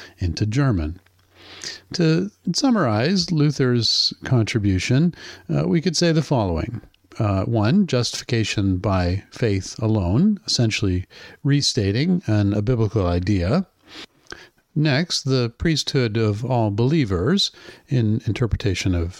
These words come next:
Scripture and in access to forgiveness. And finally, uh,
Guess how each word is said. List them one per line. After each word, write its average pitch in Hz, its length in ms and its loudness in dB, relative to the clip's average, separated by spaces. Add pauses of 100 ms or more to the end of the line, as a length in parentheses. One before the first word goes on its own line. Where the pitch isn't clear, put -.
Scripture 117 540 -2
and 107 480 -2
in 101 240 0
access 92 540 -2
to - 160 -6
forgiveness. 117 720 -2 (440)
And 156 280 2
finally, 160 640 2
uh, 131 200 0